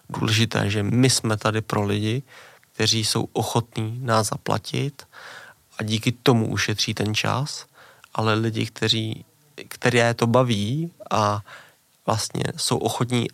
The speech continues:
vlastně dát ten čas do toho, aby si ten majetek spravovali třeba částečně sami, tak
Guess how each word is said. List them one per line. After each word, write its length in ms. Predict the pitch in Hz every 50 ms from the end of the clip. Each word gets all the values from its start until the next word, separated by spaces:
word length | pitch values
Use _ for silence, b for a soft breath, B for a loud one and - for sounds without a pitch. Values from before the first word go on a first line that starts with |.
| - - _ _ _ _ _ _ -
vlastně 300 | - 110 107 - - 113
dát 360 | 117 117 120 117 120 123 123
ten 200 | - 127 123 120
čas 260 | 113 - 117 107 104
do 120 | 104 110 110
toho, 240 | - - 110 107 104
aby 200 | 107 107 104 104
si 240 | - - - 113 - B B B B B B -
ten 160 | - 113 113
majetek 480 | 113 110 107 113 110 110 - - 101 -
spravovali 520 | - - - 113 110 104 107 110 110 110
třeba 220 | 107 - - 107 101
částečně 680 | - - - 127 113 113 - - - 104 - - 120
sami, 480 | 110 - - 120 113 107 107 107 107 131 -
tak 120 | - 127